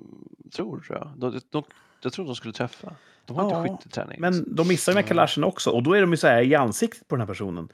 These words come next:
Speaker 2: Med en älgstudsare
Speaker 1: Ja.
Speaker 2: är du på behörigt avstånd. Du kan, eh,
Speaker 1: Gå hem och öva.
Speaker 2: ja, men du kan backa undan i, i mörkret. Jag hade blivit älgstudsar-gangster, tror jag, om jag hade var-, haft ett
Speaker 1: Mm.
Speaker 2: val.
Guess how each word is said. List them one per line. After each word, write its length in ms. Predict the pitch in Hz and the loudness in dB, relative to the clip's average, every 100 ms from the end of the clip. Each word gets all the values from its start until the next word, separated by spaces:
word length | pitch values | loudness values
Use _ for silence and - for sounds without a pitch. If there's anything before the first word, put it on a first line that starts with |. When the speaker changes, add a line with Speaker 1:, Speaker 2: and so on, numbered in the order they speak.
| - - _ | -20 -20 _
Speaker 2:
Med 160 | - 113 | -6 -2
en 80 | 120 | 0
älgstudsare 460 | 104 107 98 - | -2 -4 -2 2
Speaker 1:
Ja. 40 | 123 | 4
Speaker 2:
är 20 | |
du 60 | |
på 120 | 120 113 | 2 -2
behörigt 320 | 104 101 - | -4 -4 -4
avstånd. 680 | 101 92 - 127 - 139 101 | -4 -4 -6 -4 -2 -4 -6
Du 80 | |
kan, 320 | - 90 87 - - _ _ _ | -10 -10 -10 -12 -20 _ _ _
eh, 100 | - - - 50 - - | -14 -12 -12 -14 -14 -4
Speaker 1:
Gå 140 | 139 | 0
hem 120 | 117 | 2
och 80 | 117 | 4
öva. 300 | 113 101 120 - - | 2 2 -4 -4 0
Speaker 2:
ja, 60 | |
men 80 | 196 | 2
du 60 | 180 | 6
kan 420 | 170 139 131 120 | 6 6 4 6
backa 300 | 135 - 151 | 4 6 6
undan 420 | 143 113 104 127 | 6 6 4 4
i, 400 | 131 120 113 107 120 | 4 4 4 2 2
i 40 | |
mörkret. 800 | 117 127 127 - 117 - - - | 4 4 2 -4 -6 -6 -18 -6
Jag 140 | - 220 | 2 4
hade 120 | 254 | 4
blivit 380 | 180 143 127 - | 4 4 2 2
älgstudsar-gangster, 1200 | 151 110 - 120 - 113 104 101 120 165 - - | 2 2 -2 -4 0 0 0 0 -2 -2 -6 -10
tror 140 | - | -8
jag, 40 | - | -8
om 60 | |
jag 40 | 107 | -8
hade 60 | 104 | -8
var-, 120 | 98 107 127 143 | -10 -12 -18 -20
haft 180 | - 117 | -20 -18
ett 60 | 131 | -14
Speaker 1:
Mm. 40 | |
Speaker 2:
val. 220 | - 151 | -14 -12